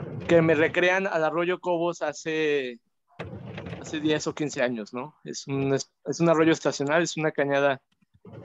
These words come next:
toda, eh, más distante de, pues, eh, todos los elementos antropogénicos, ¿no?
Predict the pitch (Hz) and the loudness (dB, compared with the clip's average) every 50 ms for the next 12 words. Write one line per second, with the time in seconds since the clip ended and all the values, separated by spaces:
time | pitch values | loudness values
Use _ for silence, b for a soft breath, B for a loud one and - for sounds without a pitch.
0 | - - - - 147 151 156 156 160 - - 165 143 139 135 131 127 135 139 151 | -18 -4 0 4 6 6 6 6 4 0 -2 0 0 2 2 0 0 0 0 0
1 | 165 160 180 170 - - 165 160 160 147 - 156 147 135 135 - _ _ _ _ | 0 0 -2 -4 -4 -2 -2 -2 -2 -4 -6 -6 -6 -6 -8 -12 _ _ _ _
2 | - 127 131 127 123 117 120 117 113 113 113 - _ _ _ _ _ _ _ - | -10 -6 -4 -4 -2 -2 -4 -4 -6 -8 -12 -16 _ _ _ _ _ _ _ 2
3 | 165 156 - - - - - - - - _ _ _ - - _ - - - - | 2 2 2 2 -4 -12 -14 -16 -18 -20 _ _ _ -20 -20 _ -20 -20 -20 -20
4 | - - - - - - - - - - - - 156 151 160 160 151 151 143 - | -18 -18 -16 -16 -16 -16 -12 -12 -12 -8 -2 2 4 6 6 8 6 6 4 2
5 | 147 135 131 135 139 143 139 135 - 151 - 151 135 127 117 - 131 - - 123 | 2 0 0 0 0 0 -2 -2 -2 -2 -2 -2 -4 -6 -6 -8 -8 -6 -6 -4
6 | - - 135 135 135 - - 123 - - 131 147 - | -2 -2 -2 -2 -2 -4 -4 -6 -4 -4 -6 -8 -10